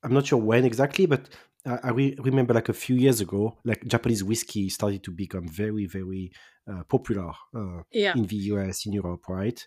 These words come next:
Speaker 2: Yes.
Speaker 1: Uh, what's,
Speaker 2: So
Speaker 1: what's your
Speaker 2: it's,
Speaker 1: experience about Japanese
Speaker 2: it's, it's
Speaker 1: whiskey?
Speaker 2: fasc-, it's fascinating because when I worked at Takashimaya, uh, many, um,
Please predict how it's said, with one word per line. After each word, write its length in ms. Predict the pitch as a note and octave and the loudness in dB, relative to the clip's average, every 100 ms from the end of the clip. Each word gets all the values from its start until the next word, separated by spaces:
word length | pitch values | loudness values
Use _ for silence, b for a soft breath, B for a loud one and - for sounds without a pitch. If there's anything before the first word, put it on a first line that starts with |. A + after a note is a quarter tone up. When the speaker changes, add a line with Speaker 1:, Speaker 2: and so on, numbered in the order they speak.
| b b b _ | b b b _
Speaker 2:
Yes. 240 | A#3 F#3+ C3 | -4 -2 -4
Speaker 1:
Uh, 240 | G2 F#2 E2+ _ B2+ | -6 -8 -14 _ 4
what's, 280 | B2 B2+ - | 4 4 2
Speaker 2:
So 120 | C4 | 2
Speaker 1:
what's 160 | B2+ - | 2 2
your 120 | A2 | 2
Speaker 2:
it's, 80 | - | 2
Speaker 1:
experience 380 | C3 A2 G2 A2 | 4 4 2 -2
about 280 | G#2+ - - | -6 -6 -14
Japanese 360 | A2+ G#2 - D#2+ | -8 -6 -4 -4
Speaker 2:
it's, 180 | F#2 C4 | -4 -4
it's 120 | A3+ | -4
Speaker 1:
whiskey? 80 | F2+ | -2
Speaker 2:
fasc-, 440 | C#4 D4+ _ - - | -2 -2 _ -14 -8
it's 180 | C#4 - | -8 -4
fascinating 680 | C#4+ D4 D4 D4+ B3+ A#3 A3 | -2 -2 0 0 0 -2 -6
because 320 | G#3+ B3 G#3+ | -4 -6 -4
when 140 | A#3 | -2
I 100 | C4 | -2
worked 320 | C4+ A#3+ A3+ | -2 -4 -6
at 180 | A#3 - | -8 -8
Takashimaya, 1040 | - G#3+ G#3+ - A#3+ A3+ G#3 F#3 F3+ G3+ - _ | -8 -6 -6 -6 -8 -6 -6 -4 -4 -8 -12 _
uh, 60 | A3+ - _ | -14 -14 _
many, 540 | A#3 A#3+ C4 C4 B3 - | -8 -4 -4 -4 -6 -6
um, 480 | G3+ F3+ E3+ D#3 | -6 -6 -8 -10